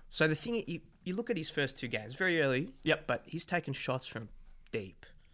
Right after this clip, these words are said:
Speaker 2: Mm.
Speaker 1: If that man is a little bit closer, they're going in.
Speaker 2: They're going in. And this one was going in.
Speaker 1: It was going in.
Speaker 2: It was going in.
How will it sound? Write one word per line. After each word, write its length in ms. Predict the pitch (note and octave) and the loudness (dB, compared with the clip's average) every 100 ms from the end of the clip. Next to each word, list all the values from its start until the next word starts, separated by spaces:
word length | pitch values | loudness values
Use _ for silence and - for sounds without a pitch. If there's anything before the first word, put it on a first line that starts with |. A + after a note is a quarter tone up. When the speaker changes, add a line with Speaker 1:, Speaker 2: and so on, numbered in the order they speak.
| - F3 | -4 2
Speaker 2:
Mm. 260 | D#3 A#2+ | 4 2
Speaker 1:
If 120 | A#2 - | -2 -2
that 140 | F#3 | 0
man 240 | F3+ F3 D#3 | 2 2 2
is 100 | C#3 | 2
a 40 | |
little 160 | C#3+ C3+ | 2 2
bit 140 | C3+ | 0
closer, 400 | - B2+ B2+ A#2+ | 2 2 2 2
they're 120 | B2 | 2
going 300 | B2+ A2+ A2 | 2 0 -2
in. 40 | G#2+ | -2
Speaker 2:
They're 80 | B2+ | 0
going 240 | C3 C3 | 2 2
in. 160 | C3 C3+ | 0 -2
And 120 | C3 | 4
this 240 | F#3 F#3 | 4 6
one 240 | D3+ C3+ B2 | 4 6 6
was 220 | C#3 C3 | 4 4
going 300 | C3 A#2+ A2+ | 2 0 0
in. 120 | G#2+ | 2
Speaker 1:
It 100 | C3+ | 2
was 240 | C#3 D3 D3 | 4 4 6
going 240 | D3+ C3+ | 6 6
in. 80 | B2 | 4
Speaker 2:
It 40 | B2+ | 2
was 140 | B2 | 2
going 420 | - D#3 D#3+ D3 | 4 6 6 4
in. 320 | C#3+ C3+ F3+ | 2 2 0